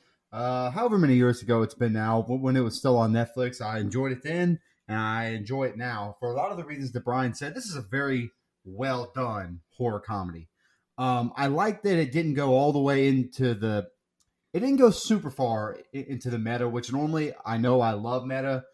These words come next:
um, but sometimes in a horror comedy where it's trying to be funny, sometimes that meta doesn't work for me. And in this one, it's just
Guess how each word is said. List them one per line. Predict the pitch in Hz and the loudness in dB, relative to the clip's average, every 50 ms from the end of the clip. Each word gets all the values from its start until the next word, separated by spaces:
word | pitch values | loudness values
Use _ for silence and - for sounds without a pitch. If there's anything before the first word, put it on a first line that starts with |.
| _ _ _ _ _ _ _ - | _ _ _ _ _ _ _ -8
um, | 139 139 139 131 123 120 | -6 -4 -2 -2 -2 -2
but | 131 127 - | -4 -4 0
sometimes | - 180 185 190 170 - 175 175 175 175 170 170 165 165 151 - | 0 2 2 4 4 4 4 4 4 4 4 2 0 -2 -6 -8
in | - 139 | -8 -8
a | 131 | -6
horror | 120 131 147 139 131 | -6 -4 -2 -2 -2
comedy | 127 - 151 170 165 165 160 147 131 131 123 123 120 120 113 - _ _ _ _ _ _ | -2 -2 -2 0 2 2 2 0 0 -2 -2 0 -2 -4 -6 -8 _ _ _ _ _ _
where | _ 117 120 117 | _ -2 -2 -2
it's | 113 101 - _ | -2 -4 -10 _
trying | - - - 139 139 143 147 143 139 131 | -12 -6 -4 -2 -2 -2 -2 -2 -2 -4
to | 131 117 | -6 -8
be | 110 117 110 | -10 -10 -10
funny, | 110 - - 143 151 156 156 156 156 143 - _ _ _ _ _ _ _ | -10 -8 -8 -6 -4 -4 -4 -4 -6 -8 -10 _ _ _ _ _ _ _
sometimes | - 147 151 131 139 151 147 143 131 117 | -8 -6 -6 -2 0 0 0 0 0 -2
that | 131 127 120 | -2 -2 -2
meta | 113 117 127 135 135 127 120 - - _ | -2 -2 0 0 0 0 -2 -4 -8 _
doesn't | - 123 123 127 143 143 139 165 165 170 - 147 | -6 -4 -2 -2 -2 -2 -2 -2 -4 -4 -4 -4
work | 156 165 165 160 - - | -4 -4 -4 -4 -4 -2
for | 175 170 | 0 2
me. | 175 180 180 180 180 180 - - | 2 4 4 4 2 0 -4 -6
And | 131 123 123 120 120 117 | -6 -4 -2 -2 -2 -2
in | 113 123 | -2 -2
this | - 208 202 - - | -2 -2 -2 -4 -4
one, | 165 165 151 139 | -4 -2 0 0
it's | 135 123 127 | 0 -2 -4
just | 110 104 120 143 143 - | -6 -6 -6 -6 -6 -8